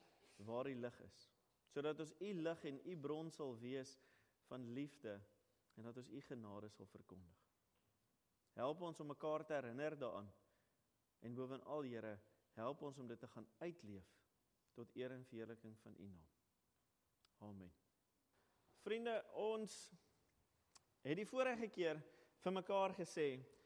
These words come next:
of die vraag gevra, "Wat is die kerk en hoe lyk die toekoms van ons kerk?" Bedoelende, nie S A gemeente nie, maar die kerk as geheel. Die kerk as geheel kom onder soveel druk deesdae en kritiek,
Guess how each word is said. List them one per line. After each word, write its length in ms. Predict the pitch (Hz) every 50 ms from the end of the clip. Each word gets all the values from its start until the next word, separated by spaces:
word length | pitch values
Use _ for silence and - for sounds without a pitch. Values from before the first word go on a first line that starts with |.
| - - - _ _ _ _ -
of 80 | 156 160
die 80 | 190 175
vraag 260 | 226 240 226 214 190
gevra, 320 | 196 175 - - 117 98 98
"Wat 180 | 147 196 214 269
is 100 | 240 226
die 120 | 247 226
kerk 300 | - - 190 175 160 160
en 80 | 156 151
hoe 100 | 165 175
lyk 200 | 202 202 190 190
die 120 | 196 165
toekoms 400 | - 180 170 - 175 165 143 -
van 160 | - 147 139
ons 180 | 123 123 123 -
kerk?" 360 | - 101 87 85 82 - - - - - - - - - - - - - _ _ -
Bedoelende, 580 | 156 165 180 202 208 202 196 196 202 196 185 - - - - -
nie 160 | - 170 196 202 185 185
S 80 | 185 190
A 80 | 180
gemeente 500 | - - 156 139 139 143 151 156 160 185
nie, 120 | 185 202 196
maar 120 | 196 202
die 80 | 208 202
kerk 300 | 208 233 226 226 220 226
as 160 | 208 - -
geheel. 320 | - 175 175 190 202 156
Die 100 | 123 127
kerk 260 | - 175 190 190 -
as 160 | 214 202 - -
geheel 360 | - 170 165 175 196 185 180 - - - - -
kom 160 | 185 190 196
onder 240 | 185 190 208 208 202
soveel 500 | - - - 262 247 208 247 233 196 147
druk 360 | 135 135 160 196 185 - 147
deesdae 560 | 143 131 120 113 117 123 123 117 120 135 143 - - - - - - _ - - - _ -
en 240 | - 170 170 165
kritiek, 640 | 165 - 190 180 - - - 220 202 - - - -